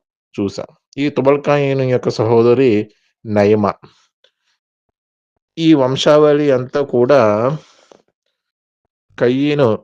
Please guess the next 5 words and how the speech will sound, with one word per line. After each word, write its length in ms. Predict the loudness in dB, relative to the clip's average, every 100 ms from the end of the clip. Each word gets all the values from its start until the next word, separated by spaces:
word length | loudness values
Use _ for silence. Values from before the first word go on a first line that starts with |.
| _
అంటే 240 | -10 0 4 4 2
శపించబడినటువంటి 1040 | -2 -4 -6 -4 -2 0 -2 -2 -2 -2
కయీను 480 | -4 -2 -2 0 -2
యొక్క 280 | -2 -4 -4 -4 -4 -4 -8 -12 _
వంశావళి. 680 | -6 -6 -2 0 0 -4